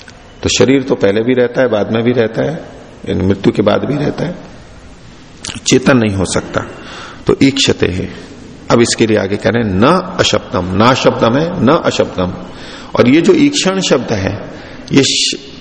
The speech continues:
अशब्दम नहीं है, शब्द प्रमाण से रहित नहीं है, अर्थात परमात्मा के बारे में ईक्षण क्रिया का कथन शास्त्रों में मिलता है, शब्द प्रमाण में मिलता है, न अशब्दम। खोल रहे हैं, "ईक्षण क्रिया पूर्वकम जगत जन्मादि वृत्तम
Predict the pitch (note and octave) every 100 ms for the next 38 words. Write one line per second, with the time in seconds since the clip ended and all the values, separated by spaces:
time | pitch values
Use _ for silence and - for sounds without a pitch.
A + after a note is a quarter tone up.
0 | - C3 D#3 C#3+ E3 E3 D3 B2 G#2+ F#2+
1 | - A2+ C3+ - B2 B2+ B2+ C3 B2 C3+
2 | A#2 G#2 F2+ F2 - - - C#3+ D#3+ -
3 | - - G2+ B2+ C3 D3 C#3 B2 A2 G#2
4 | A2 C#3 D3+ - - A#2+ - - C3 B2+
5 | A2 G#2 G#2+ - A#2+ - G2+ - B2+ D3
6 | - G2+ - - G2 F#2+ D#3 F3 - -
7 | - - - - F#2 G#2+ A2 G2+ F2 F2+
8 | - B2 - B2 G#2 F#2+ A#2+ C3 F#2 F#2
9 | F2 G#2 G#2 E3 A#2+ - - - - -
10 | - - - - - - - - - -
11 | G#2 G#2 G#2+ D3+ - B2+ B2 F#3+ F#3 F3+
12 | C3 A#2+ C3 - B2 A2+ G2+ G2 A2 F#2
13 | - - E2 D#2 C3+ E3+ B2 C3+ A#2 G#2+
14 | G2+ G2+ C3 B2+ F#2 - B2 G#2+ E2+ -